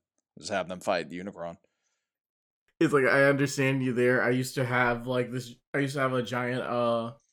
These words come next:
Speaker 2: Ro-, Robin action figure, and I used to, like, let, and I used to, like, say, "Oh, this is the Robin from, uh, the Dark Knight Returns storyline." <laughs>
Speaker 1: There you go.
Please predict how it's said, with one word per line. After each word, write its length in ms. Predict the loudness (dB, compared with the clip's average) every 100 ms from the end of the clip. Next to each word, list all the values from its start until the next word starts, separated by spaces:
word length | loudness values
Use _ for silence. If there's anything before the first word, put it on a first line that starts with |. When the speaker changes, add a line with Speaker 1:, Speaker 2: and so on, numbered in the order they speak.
| _ _ _ _ _ _ _ _
Speaker 2:
Ro-, 320 | -4 4 4 2 -6
Robin 480 | 4 4 4 2
action 420 | 0 0 -2 -4 -2
figure, 680 | -4 -4 -2 0 -2 -4 _ _
and 160 | -2 2
I 80 | 2
used 460 | 2 0 -2 -4
to, 140 | -2 0
like, 360 | 2 0 -2 -8
let, 340 | -6 -2 -2 -2 _ _ -2
and 100 | 0
I 40 |
used 180 | 0 -2
to, 60 |
like, 140 | -2 -2
say, 260 | 2 2 4
"Oh, 180 | 4 4
this 200 | 2 -2
is 240 | -2 -2
the 100 | -2
Robin 400 | 0 0 0 -4
from, 300 | -6 -8 -6
uh, 300 | -4 -4 -6 -8 _ _ _ _ _ _ _ _
the 500 | -2 2 2 2 -2 -8 _ _ -8
Dark 300 | 2 2 2
Knight 200 | 0 -2
Returns 680 | -2 -4 -2 -2 -2 -4 -6
storyline." 540 | -4 -2 -2 -4 -4 -6 _
<laughs> 120 | _
Speaker 1:
There 260 | -18 -14 -12
you 60 | -8
go. 220 | -8